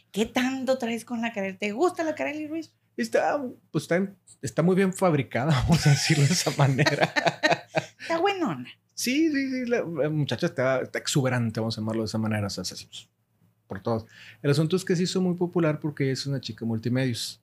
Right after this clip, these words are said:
Speaker 1: Ujú.
Speaker 2: Este
Speaker 1: Ah, para los que no están aquí en Monterrey, Multimedios Televisión es una cadena de televisión aquí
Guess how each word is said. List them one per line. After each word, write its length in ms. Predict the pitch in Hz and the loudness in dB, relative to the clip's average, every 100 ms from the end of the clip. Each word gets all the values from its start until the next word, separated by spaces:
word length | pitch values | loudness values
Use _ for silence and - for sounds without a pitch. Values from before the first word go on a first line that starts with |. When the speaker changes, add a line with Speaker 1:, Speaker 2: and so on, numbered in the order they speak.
| - | -4
Speaker 1:
Ujú. 380 | 185 170 147 131 _ _ - | -2 -2 -4 -6 _ _ -4
Speaker 2:
Este 500 | 110 110 - - - | -2 -2 -6 -2 2
Speaker 1:
Ah, 160 | 196 | 4
para 200 | 185 175 | 4 2
los 120 | 175 | 0
que 120 | 175 175 | -2 -4
no 80 | |
están 260 | 175 202 208 | -2 -2 -2
aquí 380 | 202 190 196 196 | -4 -4 -2 -2
en 120 | 196 | -2
Monterrey, 680 | 196 190 196 185 190 185 190 | -4 -4 -4 0 0 0 -2
Multimedios 640 | 185 165 160 165 165 170 | -6 -6 -6 -4 -4 -4
Televisión 680 | 180 185 185 180 190 180 175 | -4 -2 -2 -2 -2 -2 -4
es 180 | 165 | -8
una 220 | 160 151 147 | -6 -6 -4
cadena 400 | 165 170 170 165 | -4 -2 -2 -4
de 60 | |
televisión 560 | 170 175 180 165 185 180 | -6 -8 -8 -8 -8 -8
aquí 420 | 180 196 196 196 | -6 -4 -4 -6